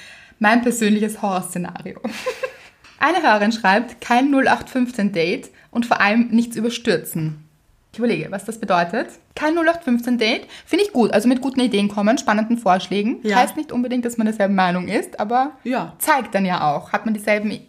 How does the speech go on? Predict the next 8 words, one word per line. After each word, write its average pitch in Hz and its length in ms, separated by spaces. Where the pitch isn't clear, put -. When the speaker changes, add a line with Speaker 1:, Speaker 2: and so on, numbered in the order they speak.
Speaker 1:
Interessen, 220 540
passt 247 220
man 247 100
zusammen. 190 460
Speaker 2:
Stimmt. 214 380
Was 262 340
war 269 260
der 262 340